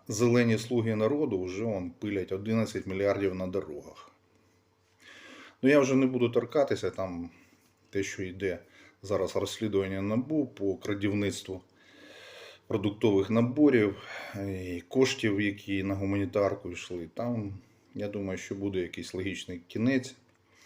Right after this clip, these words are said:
От. Але вже зараз слуги народу намагаються поставити свого чоловіка чи жінку, е, керувати набу.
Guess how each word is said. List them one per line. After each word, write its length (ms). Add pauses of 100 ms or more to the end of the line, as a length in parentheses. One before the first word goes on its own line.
(420)
От. 360
Але 240
вже 260
зараз 380
слуги 300
народу 500 (100)
намагаються 800 (380)
поставити 580
свого 500 (800)
чоловіка 640 (240)
чи 260
жінку, 520 (840)
е, 260
керувати 560
набу. 420